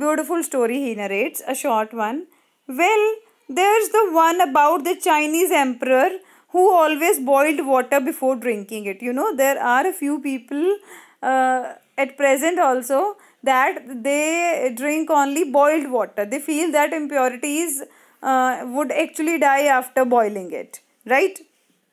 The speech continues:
So, he says that a Chinese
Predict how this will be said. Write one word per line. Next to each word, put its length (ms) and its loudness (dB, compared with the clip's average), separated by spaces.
So, 160 2
he 180 6
says 260 2
that 320 2
a 20 -2
Chinese 440 2